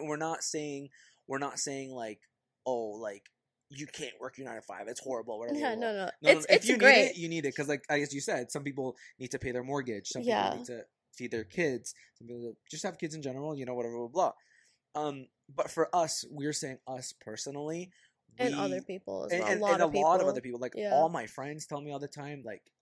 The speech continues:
Speaker 1: "I, I have a friend who still works at that banking job." And before we used to drive to the office, now it's from home.
Speaker 2: Yeah.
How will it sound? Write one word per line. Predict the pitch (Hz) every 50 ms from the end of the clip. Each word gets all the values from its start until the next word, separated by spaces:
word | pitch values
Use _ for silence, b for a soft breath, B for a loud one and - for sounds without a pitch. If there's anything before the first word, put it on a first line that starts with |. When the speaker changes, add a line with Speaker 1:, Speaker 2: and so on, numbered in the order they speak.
| -
Speaker 1:
"I, | - - -
I | 160 180
have | 214 220
a | 240
friend | - - 208 208 208
who | 202
still | - - 208 202 165
works | 147 175 254 - -
at | 156 143 143
that | 131 127
banking | 131 143 180 185 190 151 131
job." | 117 - - - _ b b b b b b b b b
And | 151 160 165 156 147 _ _ _ _ 147
before | 151 151 - - 185 202 208
we | 190 185
used | 180 -
to | 175 139
drive | - 143 131 139 135
to | - 131
the | 127
office, | - 135 151 185 - 123 113 - 139
now | 131 127 131 127 123
it's | 120 -
from | - 127
home. | 117 110 - 143 165 175 135 95 - _ _
Speaker 2:
Yeah. | - 240 220 196 180